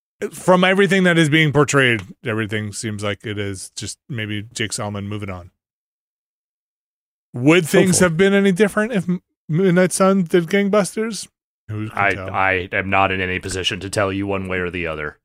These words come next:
Speaker 1: Also, I'll just say this. I don't, not knowing anything about anything, sometimes financial success is different than development stress and, and stuff like
Speaker 3: Yes.
Speaker 1: that. You know, maybe Midnight Suns took a lot out of him.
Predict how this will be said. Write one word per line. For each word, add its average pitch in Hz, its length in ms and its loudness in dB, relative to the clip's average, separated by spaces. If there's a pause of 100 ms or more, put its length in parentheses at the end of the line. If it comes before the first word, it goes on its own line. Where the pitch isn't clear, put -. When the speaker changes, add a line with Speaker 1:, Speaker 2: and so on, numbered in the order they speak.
(100)
Speaker 1:
Also, 185 560 6
I'll 143 160 4
just 147 200 0
say 160 160 4
this. 190 420 0 (680)
I 113 180 0
don't, 123 280 -4 (140)
not 139 240 0
knowing 139 300 0
anything 151 300 -2
about 156 220 2
anything, 147 400 -2
sometimes 147 840 -2 (420)
financial 131 420 0
success - 480 -2
is 110 120 -4
different 107 340 -6
than 101 220 -6
development 104 720 -8 (260)
stress - 680 -6
and, 98 300 -12
and 104 100 -10
stuff - 160 -8
like 85 200 -2
Speaker 3:
Yes. 92 240 -4
Speaker 1:
that. 131 60 -10
You 110 60 -6
know, 95 220 -10 (440)
maybe 135 260 0
Midnight 135 340 0
Suns 123 320 -2
took 113 200 -6
a 110 40 -6
lot 104 240 -4
out 101 160 -8
of 98 100 -10
him. 98 220 -12